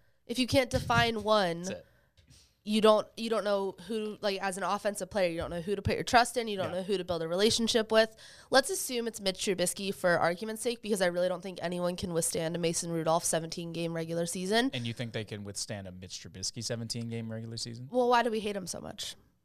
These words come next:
Speaker 2: Why does that, why does anybody hate him so much?
Speaker 1: 'Cause some
Speaker 2: I mean,
Speaker 1: people
Speaker 2: he's a, he's an M V P.
Speaker 1: <laughs> That's sad.
Speaker 2: He is an N V P.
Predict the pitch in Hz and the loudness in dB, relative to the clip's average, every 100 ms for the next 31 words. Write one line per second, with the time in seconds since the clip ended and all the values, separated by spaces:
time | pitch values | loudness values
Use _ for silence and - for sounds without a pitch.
0 | _ _ - 208 110 107 - - 208 269 | _ _ -12 -10 -8 -10 -16 -8 -4 -4
1 | 120 170 - - - 110 113 113 101 92 | -6 -10 -16 -20 -20 -18 -14 -14 -14 -16
2 | - - _ - 247 277 233 254 294 - | -18 -20 _ 0 4 6 6 6 6 4
3 | 139 277 233 180 156 175 160 151 196 170 | 2 2 2 2 2 2 2 0 0 0
4 | 240 320 107 - _ - - - 220 - | 0 0 -6 -16 _ -16 -14 -10 -10 -10
5 | - _ _ _ - 226 - - - 277 | -18 _ _ _ -6 -6 -2 -2 2 4
6 | 285 170 151 165 190 220 226 147 143 135 | 4 2 2 2 2 0 -4 -2 0 0
7 | 139 - 139 92 | -2 -2 -2 -2